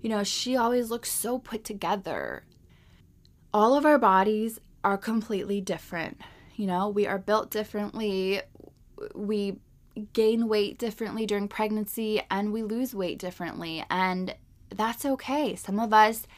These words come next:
eat better than others. Some of us work out more. You know, like, I hate working out.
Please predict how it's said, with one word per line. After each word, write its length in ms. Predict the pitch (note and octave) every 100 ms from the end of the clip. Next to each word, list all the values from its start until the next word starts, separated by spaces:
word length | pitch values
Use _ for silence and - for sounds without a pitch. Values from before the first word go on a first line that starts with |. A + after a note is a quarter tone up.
| - - -
eat 200 | C#4 C#4
better 260 | A3 G#3+
than 160 | G3 F#3+
others. 400 | F#3+ F#3 E3+ -
Some 200 | - A3
of 120 | A3
us 220 | G#3+ G#3+
work 240 | G#3 A3+ A3+
out 240 | A3+ C4
more. 460 | A3 F#3+ F3 D#3+ -
You 80 | F#3
know, 160 | G3+ A#3+
like, 200 | B3+ -
I 180 | E3+ B3
hate 340 | - A#3+ -
working 340 | D#3+ - -
out. 260 | F#2+ F#2